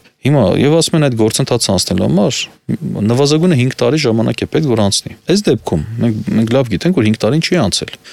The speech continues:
Եվ մենք չգիտենք հետևանքների մասին, ավելին ասեմ, ես երկու օր առաջ ինձ մոտ, օրինակ, եկել էր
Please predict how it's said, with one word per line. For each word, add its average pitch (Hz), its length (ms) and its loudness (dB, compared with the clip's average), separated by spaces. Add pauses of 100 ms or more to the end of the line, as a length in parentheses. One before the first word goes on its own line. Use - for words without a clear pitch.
(160)
Եվ 104 220 0
մենք 139 240 0
չգիտենք 127 400 0
հետևանքների 85 680 0
մասին, 82 400 0
ավելին 127 380 2
ասեմ, 202 260 2
ես 104 160 0
երկու 104 300 0
օր 113 80 2
առաջ 110 260 2
ինձ 104 160 2
մոտ, 95 160 0
օրինակ, 90 380 0
եկել 90 260 -2
էր 82 140 0